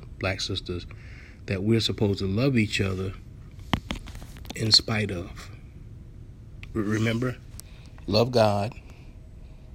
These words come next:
with all your heart, with all your might,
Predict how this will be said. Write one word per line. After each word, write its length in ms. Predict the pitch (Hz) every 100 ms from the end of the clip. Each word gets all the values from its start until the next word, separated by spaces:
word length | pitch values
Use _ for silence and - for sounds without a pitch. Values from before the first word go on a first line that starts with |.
| - -
with 160 | - 104
all 140 | 98
your 140 | 107 123
heart, 340 | 113 107 104 - - - - - - - - - - - -
with 160 | 98 -
all 160 | 98 104
your 180 | 123
might, 320 | 117 110 110